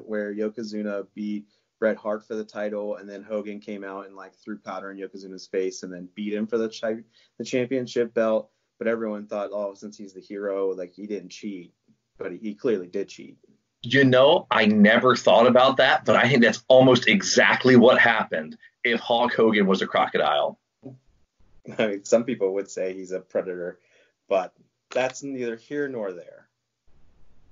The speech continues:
Speaker 1: Uh, <laughs> so, so you have, uh, you've been at, uh, you know, the N W F for a little while now. Um, what made you decide to come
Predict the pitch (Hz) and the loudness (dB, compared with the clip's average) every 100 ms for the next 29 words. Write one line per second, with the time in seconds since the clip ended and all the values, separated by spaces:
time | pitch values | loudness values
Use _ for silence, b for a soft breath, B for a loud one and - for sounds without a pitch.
0 | - _ _ - - _ - 127 127 127 | -20 _ _ -20 -20 _ -10 -6 -2 0
1 | 127 127 117 143 180 - 165 165 160 _ | 0 0 -4 -6 -8 -2 0 0 -4 _
2 | _ - 185 208 254 277 220 180 170 127 | _ -4 -2 -2 -4 -4 -2 -4 -2 -4
3 | 151 208 220 214 202 170 139 156 - _ | -6 -4 -2 -2 -6 -8 -4 -4 -6 _
4 | 135 131 123 110 110 - - 135 147 110 | -4 0 0 -2 -6 -20 -20 -12 -6 -2
5 | 107 101 123 147 147 127 113 - 123 113 | -2 -2 -2 -2 -2 -6 -6 -8 -8 -6
6 | 101 98 92 95 95 95 113 127 - 113 | -8 -8 -10 -12 -16 -16 -18 -20 -16 -12
7 | 110 104 110 127 180 214 165 165 160 156 | -12 -12 -14 -6 -4 -4 -12 -14 -14 -14
8 | 151 147 139 - 135 131 131 - 135 131 | -12 -12 -12 -12 -8 -8 -10 -12 -10 -8